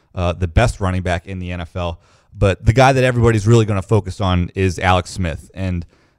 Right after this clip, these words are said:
uh, three consecutive three thousand yard seasons for Alex Smith. And the difference between who Smith was with the forty-niners and who he was with Kansas City, um, is pretty interesting to take a look at. He never threw for more than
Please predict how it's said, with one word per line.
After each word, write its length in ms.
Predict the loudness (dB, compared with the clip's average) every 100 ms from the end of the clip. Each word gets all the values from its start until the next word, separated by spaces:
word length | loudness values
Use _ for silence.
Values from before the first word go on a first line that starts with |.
| _
uh, 340 | -4 -2 -4 -10 _ _ _
three 340 | -8 2 2 2
consecutive 580 | -2 0 -2 0 -4
three 240 | -2 -4 -2
thousand 340 | -2 -2 -2
yard 180 | -2 -4
seasons 360 | -4 -4 -4 -4
for 120 | -2
Alex 220 | -2 -2
Smith. 280 | -2 -2 -4
And 260 | -8 -8 -10 -16 _ -10
the 80 | 0
difference 420 | 2 2 -2 -6
between 580 | -4 -2 0 0 -2 -6 _ _ 2
who 220 | 2 -2
Smith 400 | -8 -4 -2 0
was 480 | 2 2 0 -4 -14 _ -14
with 300 | -2 0 0
the 60 | -6
forty-niners 680 | -2 0 0 0 0 -4
and 180 | -4 -2
who 180 | 0 0
he 100 | 0
was 280 | 0 -2 -2
with 300 | -2 -2 -2
Kansas 320 | -4 -4 -6
City, 400 | -4 -4 -4 -8 -14 _ _ _
um, 480 | -4 -2 -2 -4 -10 -8
is 140 | -4
pretty 260 | 0 0 0
interesting 320 | -4 -4 -4
to 60 |
take 200 | -2 -4
a 40 | -2
look 180 | -2 -2
at. 240 | -4 -6 _ _
He 160 | -6 -2
never 380 | 2 2 2 -4
threw 280 | -2 -2 0
for 200 | 0 0
more 240 | 0 0
than 140 | 0